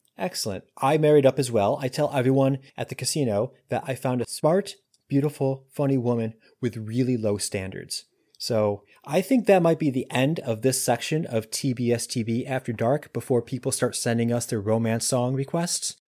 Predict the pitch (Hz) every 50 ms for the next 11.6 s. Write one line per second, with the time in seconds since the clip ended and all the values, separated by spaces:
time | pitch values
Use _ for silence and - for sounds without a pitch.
0 | _ _ _ - - 156 135 127 127 147 143 151 185 226 240 226 - - 175 170
1 | - 160 - 160 151 147 - 143 143 123 117 123 117 117 113 120 143 170 - -
2 | 151 139 147 143 156 - 131 120 120 117 113 113 113 - - - - 190 - -
3 | - 110 104 101 98 107 139 160 - - - - _ _ _ - - 165 196 196
4 | 240 247 240 262 269 262 269 262 262 254 262 120 98 95 - - - 160 143 -
5 | - 143 139 135 - - 170 165 - - - - - _ _ - 127 120 147 196
6 | 208 202 208 190 185 185 - - 165 135 - 135 123 123 - - _ _ - 139
7 | 131 127 - - 190 190 - 208 - - 110 104 101 101 101 - - _ _ _
8 | _ _ - 110 117 127 131 151 156 147 - 156 143 135 - - - 123 - -
9 | - 131 117 117 113 - - - 104 98 87 78 73 - - - - _ _ _
10 | _ _ - 117 110 107 120 156 196 - - - - 180 160 156 - - 160 143
11 | 131 131 - - - 120 117 117 113 110 -